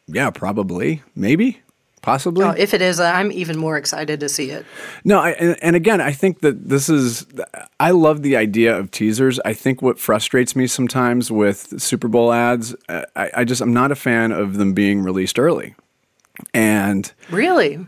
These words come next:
Speaker 1: Oh, no, I, I'm not a fan of that at all because I think it takes away from some of the, um, anticipation. I think one of the great things about Super Bowl advertising is that anticipatory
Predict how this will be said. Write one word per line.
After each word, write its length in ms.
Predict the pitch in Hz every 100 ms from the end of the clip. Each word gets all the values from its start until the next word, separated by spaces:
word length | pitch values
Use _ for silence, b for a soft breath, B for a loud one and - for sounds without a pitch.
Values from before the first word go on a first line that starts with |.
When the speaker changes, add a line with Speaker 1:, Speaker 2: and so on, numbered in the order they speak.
| -
Speaker 1:
Oh, 260 | 214 175 -
no, 220 | 165 170
I, 200 | - 156 -
I'm 200 | 143 147
not 260 | 156 180
a 60 | 151
fan 280 | - 113 110
of 80 |
that 160 | 110 107
at 100 | 104
all 220 | 147 135
because 560 | 95 101 123 107 104 -
I 180 | - 113
think 200 | 139 139
it 100 | 117
takes 240 | 123 -
away 240 | 113 104
from 260 | 110 110 98
some 240 | - 110
of 200 | 104 95
the, 380 | 101 98 98 95 -
um, 580 | 92 98 95 92 101 - - 113
anticipation. 720 | 110 131 135 139 202 - 87
I 80 | 85
think 200 | 113 107
one 160 | 120
of 80 | 156
the 80 | 156
great 220 | 123 120
things 180 | 120 113
about 220 | 107 92 87
Super 220 | - 113
Bowl 200 | 101 95
advertising 760 | 143 175 - 98 95 107 107 B B B B B
is 300 | 117 120 117
that 300 | 113 113 117 -
anticipatory 1160 | 113 113 135 127 113 - 117 113 110 107 107